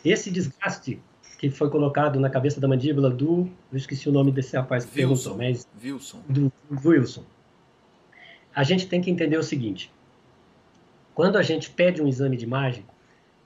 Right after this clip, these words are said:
Speaker 1: que você só vai saber se você tem desgaste, entre aspas,
Speaker 2: Uhum.
Speaker 1: com exames de imagem. Então, normalmente se pede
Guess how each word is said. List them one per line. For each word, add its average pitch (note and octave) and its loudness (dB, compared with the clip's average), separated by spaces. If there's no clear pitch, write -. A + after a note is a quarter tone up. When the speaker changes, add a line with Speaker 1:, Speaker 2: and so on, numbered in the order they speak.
Speaker 1:
que D#3 -6
você C#3+ -10
só G#3 -2
vai E3+ 2
saber C#3 0
se C3 -10
você A#2+ -12
tem B2+ -6
desgaste, B2 -4
entre A#2+ 0
aspas, C3+ -2
Speaker 2:
Uhum. G#2 -16
Speaker 1:
com D#3+ 0
exames C#3 2
de D#3+ 2
imagem. C3+ -2
Então, D3 -4
normalmente C#3 2
se - -14
pede D3+ 0